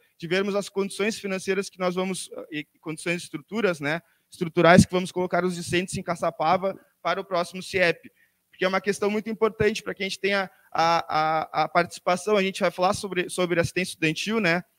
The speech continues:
Ah, o retorno do pap, que é um, é um edital que apoia os discentes em, pra participarem de eventos, mas também é importante a gente já discutir previamente como que vai ser essa organização estrutural para quem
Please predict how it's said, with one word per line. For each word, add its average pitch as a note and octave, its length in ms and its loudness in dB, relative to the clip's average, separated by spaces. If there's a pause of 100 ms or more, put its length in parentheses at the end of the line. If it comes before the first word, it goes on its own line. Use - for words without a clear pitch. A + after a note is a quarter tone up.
(220)
Ah, D#3 220 8
o E3 80 8
retorno F#3 460 2
do F3 120 2
pap, F#3+ 400 2
que F#3 100 -2
é F3 40 2
um, E3+ 240 -2
é D#3+ 120 -2
um E3 240 -2
edital E3 360 2
que F3 340 0
apoia E3 540 2
os D#3+ 120 -4
discentes - 420 -6
em, D#3 160 -4
pra D3+ 240 -4
participarem D#3+ 500 -2
de D#3+ 100 -4
eventos, D#3+ 460 -2 (300)
mas F3+ 200 10
também G3+ 280 8
é G#3 60 8
importante G3+ 500 6
a G3 40 4
gente G3 240 0
já G#3 240 8 (220)
discutir - 400 2
previamente G3 800 6 (220)
como G#3+ 240 10
que A3+ 100 -2
vai G3+ 160 2
ser G3 220 2
essa G3+ 200 4
organização F#3+ 640 0
estrutural F#3 600 2
para F#3 200 0
quem F#3+ 320 0